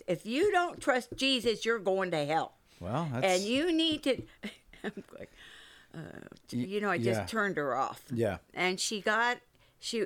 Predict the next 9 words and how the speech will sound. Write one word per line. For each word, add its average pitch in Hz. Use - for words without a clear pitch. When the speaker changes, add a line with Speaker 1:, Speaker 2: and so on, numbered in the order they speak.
Speaker 1:
this 190
woman 202
introduced 180
her 185
to 170
this 151
little 156
Baptist 170
church, 147